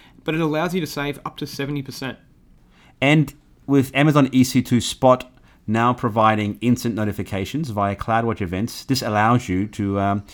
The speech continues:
Speaker 2: be up and ready and get visibility into and monitor your potential infrastructure as it comes up and down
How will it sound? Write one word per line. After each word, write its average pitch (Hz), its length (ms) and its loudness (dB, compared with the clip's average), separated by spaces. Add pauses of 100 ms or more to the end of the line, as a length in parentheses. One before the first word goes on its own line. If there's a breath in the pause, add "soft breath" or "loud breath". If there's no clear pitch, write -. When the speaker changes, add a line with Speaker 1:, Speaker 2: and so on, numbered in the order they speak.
(200 loud breath)
Speaker 2:
be 110 160 -4
up 110 160 0
and 117 80 2
ready 113 180 2
and 113 140 0
get 113 120 -2
visibility 110 800 -2
into 113 580 -2
and 101 320 -4
monitor 110 540 0 (420 soft breath)
your 110 400 2 (160)
potential 120 460 -2
infrastructure 131 480 -2
as 92 120 -6
it 104 80 -4
comes 107 240 -2
up - 160 -6
and 117 80 -4
down 160 240 -8